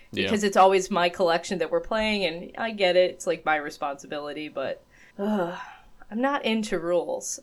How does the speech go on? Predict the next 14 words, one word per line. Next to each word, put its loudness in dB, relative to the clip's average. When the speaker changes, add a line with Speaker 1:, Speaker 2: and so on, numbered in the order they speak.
Speaker 2:
I -2
think -2
that 4
might 6
be 0
my 4
next 0
vlog. 2
Speaker 1:
Why -2
you're -2
not 0
into -2
rules? 0
Speaker 2:
Yeah, -2